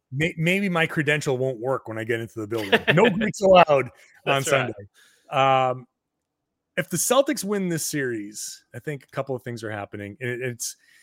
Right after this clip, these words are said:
Speaker 1: it's kind of on the same lines as, as what I said at the be-, at the, in the Nets series. And this just might be if the Celtics win a championship, this
Speaker 2: Hmm.
Speaker 1: is how it's gonna go. Jason Tatum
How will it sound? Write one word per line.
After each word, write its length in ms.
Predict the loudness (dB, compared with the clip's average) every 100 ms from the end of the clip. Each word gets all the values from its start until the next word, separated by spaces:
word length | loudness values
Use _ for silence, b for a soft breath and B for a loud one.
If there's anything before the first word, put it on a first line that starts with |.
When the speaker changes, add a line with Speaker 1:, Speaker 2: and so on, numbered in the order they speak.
| b b
Speaker 1:
it's 140 | -10 -2
kind 200 | 2 2
of 60 |
on 80 | 0
the 60 | 0
same 300 | 0 0 0
lines 340 | 0 0 0
as, 320 | -2 -2 -8 -8
as 280 | -8 -8 -8
what 160 | -2 -2
I 60 |
said 280 | -2 -4 -4
at 100 | -6
the 80 | -14
be-, 160 | -14 -20 -20
at 60 | -20 -14 -8
the, 120 | -6
in 100 | -6
the 100 | -6
Nets 340 | -6 -8 -10
series. 300 | -10 -10 -8
And 80 | -6
this 100 | -6
just 220 | -6 -2
might 180 | 0 0
be 160 | -2 -4
if 120 | -4
the 60 | -4
Celtics 340 | -4 -6 -8
win 120 | -10
a 40 | -8
championship, 720 | -8 -8 -8 -10 -8 -8 -10 _ b b b b
this 140 | -4 0
Speaker 2:
Hmm. 20 |
Speaker 1:
is 60 | 2
how 100 | 2
it's 120 | 0
gonna 160 | -6
go. 360 | 0 0 0 -2 _ _ _ _ _ _ _ _
Jason 320 | 4 4 2
Tatum 440 | 2 4 4 0